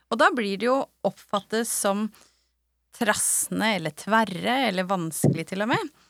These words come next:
Og vi har jo, tenker jeg, alle hørt disse ordene som også er litt sånn negativt ladet, sånn, eh, trassalder, terrible twos, det finnes sikkert masse andre uttrykk, eh,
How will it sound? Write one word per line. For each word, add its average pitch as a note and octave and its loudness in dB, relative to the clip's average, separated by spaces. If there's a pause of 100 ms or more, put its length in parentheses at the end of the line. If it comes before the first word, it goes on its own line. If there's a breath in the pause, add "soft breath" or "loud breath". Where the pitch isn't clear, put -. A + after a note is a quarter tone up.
(220)
Og A3+ 0
vi B3 0
har G3 0
jo, F4 2 (520)
tenker A3 -2
jeg, G#3+ 2
alle G3 0
hørt B3+ 2
disse A#3 -4 (120)
ordene F#3 -2
som A#3 0
også F3+ 0
er G#3+ 2
litt F#3+ -6
sånn G#3+ 0
negativt F3+ -4
ladet, F3+ 0
sånn, F#3 0 (480 soft breath)
eh, F3+ 2
trassalder, B3 2
terrible G#3 2
twos, G#3+ -2
det G3+ -6
finnes G3+ -6
sikkert G3+ -6
masse G#3+ -4
andre F#3 0
uttrykk, - -10
eh, F3+ -2